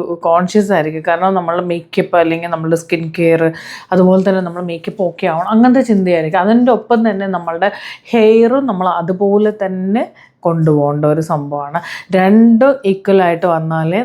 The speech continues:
നമുക്ക് പ്രോപ്പറായിട്ട് നമുക്ക് ഓക്കെയാണ്, ഞാൻ ഓക്കെ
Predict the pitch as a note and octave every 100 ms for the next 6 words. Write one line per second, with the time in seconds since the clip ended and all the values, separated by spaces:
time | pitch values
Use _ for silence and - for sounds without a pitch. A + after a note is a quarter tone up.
0 | A3 E3+ D#3+ F#3 - E3 E3 - G3 F#3
1 | E3 D#3+ G3 F#3+ D#3 D#3+ - G3+ G3+ -
2 | - - F#3+ - A3 E3+ E3+ E3 F3 F#3
3 | F#3 F3 -